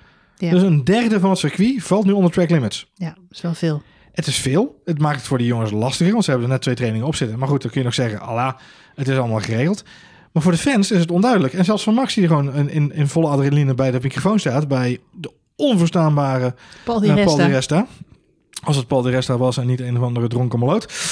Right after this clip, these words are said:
Speaker 2: Ehm, dan is het <laughs> Paul Di Resta die zegt: van, "Ja, ja, je bent je ronde kwijt, want, eh, hups, flups." En dan zie je Max ook kijken, "Dat is ook gek, want er was ook helemaal geen track limit in bocht veertien."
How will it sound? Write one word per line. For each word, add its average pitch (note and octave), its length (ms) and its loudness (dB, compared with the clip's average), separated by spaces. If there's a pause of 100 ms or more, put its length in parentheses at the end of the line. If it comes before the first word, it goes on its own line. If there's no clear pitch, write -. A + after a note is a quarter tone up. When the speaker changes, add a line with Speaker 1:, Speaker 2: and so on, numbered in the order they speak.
(240)
Speaker 2:
Ehm, E3 600 4 (100)
dan G#3 300 -2
is G3 100 2
het F3+ 140 0 (120)
<laughs> - 60 -6
Paul G#3+ 180 0
Di F3+ 120 2
Resta G#3 240 0
die F#3 80 2
zegt: F3+ 140 4
van, F3 80 4
"Ja, B3 180 2
ja, D3 100 2
je C3 140 0
bent A#2 120 -2
je B2+ 60 0
ronde E3 180 2
kwijt, D3 260 0
want, C3 260 -2
eh, C#3+ 60 2
hups, C3+ 320 0
flups." B2+ 280 -4 (220)
En - 100 -20
dan F3+ 120 2
zie F#3 120 0
je F3+ 60 4
Max F3 140 2
ook E3+ 60 -2
kijken, D#3+ 240 0 (240)
"Dat B2+ 120 -2
is C#3+ 60 2
ook D#3 120 0
gek, - 260 -4
want C#3+ 160 -6
er C3 60 -6
was C3+ 120 -2
ook B2 60 -4
helemaal C3 220 -2
geen A#2 80 -4
track B3+ 180 -2
limit D#3 260 2
in B2 360 -4 (120)
bocht B2+ 220 -4
veertien." C#3 460 0